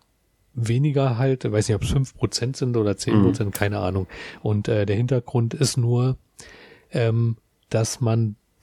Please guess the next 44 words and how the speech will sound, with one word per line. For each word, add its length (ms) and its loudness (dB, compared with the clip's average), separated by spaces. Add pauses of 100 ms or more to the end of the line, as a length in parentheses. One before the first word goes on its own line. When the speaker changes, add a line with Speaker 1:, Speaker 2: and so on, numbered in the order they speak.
(140)
Speaker 1:
wenn 120 2
man 100 2
damit 240 2
Zucker 300 2
sich 120 0
jetzt 200 0
auftut 400 0
mit 120 2
diesem 200 0
Löffel, 260 2
dann 240 0 (400)
ist 100 2
es 140 0
halt 200 0
weniger, 440 2
als 180 -2
man 140 4
sonst 380 0
hat. 200 -8 (140)
Und 120 2
Speaker 2:
Ja. 60 4
Speaker 1:
ich 60 -2
glaube, 200 2
das 160 0
ist 160 -4
auch 140 2
die 140 -4
Richtung, 320 0
in 60 0
die 100 0
das 180 0
gehen 220 0
sollte, 420 0 (540)
ähm, 420 0 (280)
gesundes 420 0
Essen. 400 0 (220)
Und 200 0
da 120 2
sind 180 -2
wir 160 0
wieder 240 0
bei 160 2
dem 200 2
Buch. 540 0